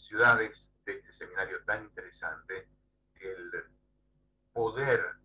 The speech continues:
o las luchas no, no han estado centradas en el puerto o entre los portuarios, propiamente dicho, sino que han estado centradas en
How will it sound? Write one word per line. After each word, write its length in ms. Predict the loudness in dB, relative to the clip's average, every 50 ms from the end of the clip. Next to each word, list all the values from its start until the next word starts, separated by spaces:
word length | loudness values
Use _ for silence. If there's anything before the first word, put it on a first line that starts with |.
| _ _ _
o 120 | -6 -4
las 160 | -4 -4 -4 -8
luchas 340 | -10 -12 -8 -6 -6 -6 -6
no, 100 | -8 -12 -12 -10 -6
no 80 | -4 -2
han 140 | -2 -4 -6
estado 280 | -6 -2 -2 -2 -2
centradas 580 | -2 -8 -14 -10 -4 0 4 4 4 4 2 0 _ _ _ _ _ _ _ _ _ -6
en 160 | -6 -4 -4
el 120 | -6 -10 -12
puerto 680 | _ 2 4 6 6 4 2 -6 -12 -12 -12 -12 -12 _ _ _ _ _ _ _ -20 -20 -20 -20 -20 -20 -20 -20 -20 -20 -10 -6
o 100 | -6 -6
entre 220 | -4 -6 -6 -6
los 140 | -6 -8 -10
portuarios, 640 | -12 -14 -10 -2 2 6 6 6 6 4 0 -8 -20 -20 -20
propiamente 500 | -18 -14 -10 -8 -8 -8 -8 -8 -8 -8
dicho, 440 | -8 -10 -10 -8 -8 -8 -8 -8 -12 -18 -20 _ _ _ _ _ _
sino 260 | -12 -6 -4 -2 0
que 80 | 0 -2
han 60 | -2
estado 240 | 0 2 2 2 2
centradas 560 | 0 -8 -10 -4 2 4 6 6 4 2 -4
en 160 | -8 -10 -10